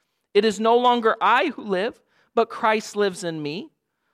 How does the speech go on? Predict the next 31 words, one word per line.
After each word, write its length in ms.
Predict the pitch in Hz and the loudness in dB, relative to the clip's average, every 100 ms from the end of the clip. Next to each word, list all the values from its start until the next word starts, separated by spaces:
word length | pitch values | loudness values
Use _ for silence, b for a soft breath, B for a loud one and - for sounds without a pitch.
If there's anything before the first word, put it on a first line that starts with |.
| _ | _
So 160 | - - | -6 0
I 280 | 208 240 277 | 2 2 4
live 280 | 240 247 240 | 6 6 6
in 100 | 226 | 0
this 180 | 214 - | -2 0
earthly 420 | 214 226 - 233 | 0 0 -4 -6
body 520 | 185 185 240 233 202 - b | 0 2 2 0 -6 -12 b
by 120 | 196 | -2
trusting 600 | 202 - 233 240 - 262 247 | -2 -4 -2 -2 -2 -6 -4
in 120 | 226 | -2
the 80 | 214 | -4
Son 280 | - 220 | -2 -2
of 120 | 214 196 | -2 0
God 380 | 226 233 196 190 B | 4 4 2 -2 B
who 180 | - 226 | -8 -4
loved 460 | 208 220 269 226 254 | 2 4 2 0 -8
me 260 | 285 277 - | -8 -8 -8
and 200 | 185 143 | -10 -4
gave 380 | 190 226 262 220 | -2 0 -2 -8
himself 720 | 233 240 - 208 208 196 _ _ _ | -10 -10 -6 -4 -2 -4 _ _ _
for 140 | - 190 | -8 -4
me." 340 | 185 123 95 _ _ _ _ _ _ _ _ _ _ _ _ _ | -4 -6 -10 _ _ _ _ _ _ _ _ _ _ _ _ _
See, 140 | - | -4
the 120 | 254 247 | 0 0
first 360 | - 330 359 | 2 0 0
sign 360 | - 311 330 302 | 0 0 2 0
of 100 | 233 | -2
meeting 460 | 262 294 311 277 | -2 -2 -2 -2
Jesus 760 | 196 262 302 214 180 262 - - _ _ _ _ _ _ _ _ _ - | -4 -2 -2 0 2 0 -4 -16 _ _ _ _ _ _ _ _ _ -2
is 220 | 269 - | -2 -2
transformation, 1040 | - 226 247 - 269 311 349 - 185 135 | -2 0 0 -2 2 2 2 -2 -4 -6